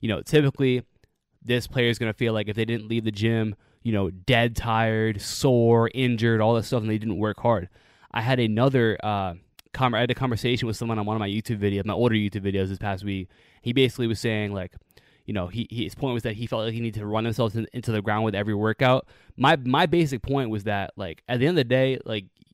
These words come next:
you have to be focused on the process over the outcomes.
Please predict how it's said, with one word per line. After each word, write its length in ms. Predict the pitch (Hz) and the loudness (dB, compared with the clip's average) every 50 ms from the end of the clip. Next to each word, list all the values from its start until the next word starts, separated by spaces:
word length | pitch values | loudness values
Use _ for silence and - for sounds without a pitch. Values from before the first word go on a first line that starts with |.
| _ | _
you 260 | - 127 123 120 131 | -12 -4 0 0 2
have 220 | 127 143 147 147 - | 2 2 0 -2 -2
to 100 | - 139 | -4 -4
be 140 | 117 123 110 | -2 -4 -2
focused 340 | - 143 127 123 120 - | 0 0 0 0 0 -2
on 60 | 120 107 | -4 -8
the 80 | 92 | -8
process 580 | - - 127 110 110 113 110 - 127 120 113 - | -6 -4 -2 -2 -2 -2 -2 -2 -4 -4 -4 -4
over 240 | - 117 107 110 104 | -6 -6 -4 -4 -6
the 160 | 98 87 92 | -6 -4 -2
outcomes. 560 | 113 117 - - 135 127 127 131 135 - - | -2 -2 -2 -4 -4 -4 -4 -4 -6 -10 -16